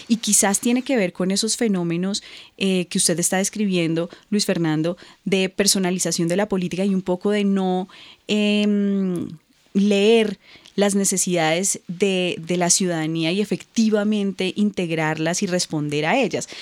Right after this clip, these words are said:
No sé si, Lucía, en ese sentido usted quisiera aportar un poco, y es cómo se da, cómo se ha dado esa relación, eh, entre ciudadanía y Congreso en particular.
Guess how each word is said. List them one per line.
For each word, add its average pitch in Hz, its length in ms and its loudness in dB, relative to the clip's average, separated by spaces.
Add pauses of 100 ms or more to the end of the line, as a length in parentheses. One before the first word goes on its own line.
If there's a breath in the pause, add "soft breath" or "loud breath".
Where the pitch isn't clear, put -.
(200 loud breath)
No 208 140 2
sé 226 400 2
si, 233 280 0
Lucía, 196 640 0 (280 loud breath)
en 214 120 4
ese 190 160 0
sentido 202 400 0
usted 170 220 -4
quisiera 208 440 0
aportar 196 520 -2
un 170 100 0
poco, 202 260 -2
y 208 120 0
es 202 180 -2 (320 loud breath)
cómo 214 320 2
se 240 240 0
da, 180 400 0 (140)
cómo 196 200 0
se 226 140 2
ha 220 100 2
dado 233 300 4
esa 190 220 -4
relación, 185 720 0 (400 loud breath)
eh, 185 440 0
entre 214 440 2
ciudadanía 175 720 -2
y 226 160 0
Congreso 185 640 0
en 180 100 0
particular. 170 640 -4